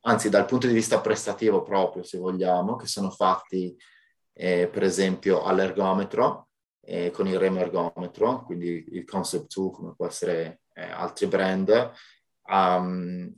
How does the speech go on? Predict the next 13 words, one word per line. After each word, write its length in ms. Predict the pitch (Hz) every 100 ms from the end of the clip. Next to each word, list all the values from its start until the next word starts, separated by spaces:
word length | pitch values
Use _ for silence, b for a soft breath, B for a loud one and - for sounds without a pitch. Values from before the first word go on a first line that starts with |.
| _
dove 340 | 98 107 120
noi 160 | 120 120
andiamo 280 | 113 107
a 40 | 113
vedere, 760 | 127 110 107 107 120 123 107 -
eh, 880 | 104 95 95 92 92 92 92 90 - _ _ _ 110
le 240 | 104 107
componenti 760 | - 110 101 110 107 110 110 123
che 140 | 104
compongono 640 | - 98 104 101 110 107 101
poi 560 | 95 95 101 98 - -
la, 920 | 90 92 90 87 87 87 85 85 82
diciamo, 840 | _ - - 90 92 90 87 -